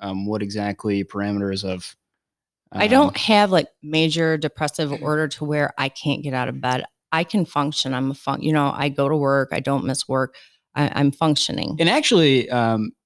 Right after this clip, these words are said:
Speaker 1: you know, talking outside of work, um, you can come off as really outgoing, and you would never know
Speaker 2: Yes.
Speaker 1: that you struggle. And I think that's another reason people who don't have de-,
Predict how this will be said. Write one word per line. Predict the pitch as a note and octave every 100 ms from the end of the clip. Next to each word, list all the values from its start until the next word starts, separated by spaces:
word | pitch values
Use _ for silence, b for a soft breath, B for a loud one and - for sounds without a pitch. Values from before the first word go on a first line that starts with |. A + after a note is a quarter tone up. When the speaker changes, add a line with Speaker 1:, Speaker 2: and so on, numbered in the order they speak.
| -
Speaker 1:
you | A#2
know, | G#2+ G2+ A2+
talking | - A#2+ A#2+ A2+ A2 -
outside | G2+ F#2+ A#2
of | C3
work, | G#2 G#2 - _ _ _ _
um, | A2+ G#2+ G#2 G2+ G2 - _ _ _ _
you | A2+ A#2+ B2+ B2+ B2+ B2+ B2 B2 - _ _ _ _
can | - A#2
come | - B2+
off | C3 A#2+
as | A2
really | G#2 B2
outgoing, | A#2+ A#2 A2+ B2 B2
and |
you | G#2+ A#2
would | A#2+
never | A2+ A2 A2 B2
know | A#2+ A#2+ D#3 E3+
Speaker 2:
Yes. | C3+ C3+ - - -
Speaker 1:
that | A#2+ A2+
you | G#2+
struggle. | G#2 - G#2+ G2+ F#2+ - _ _ _
And | - A#2+ A#2 A2+
I | A2
think | - D3 -
that's | B2 A2
another | B2 A#2+ A#2+ A#2+
reason | A#2 A#2+ A2+ A2
people | B2+ B2+
who | A#2+ G#2+ -
don't | B2 B2 C3
have | A#2+ G#2
de-, | G#2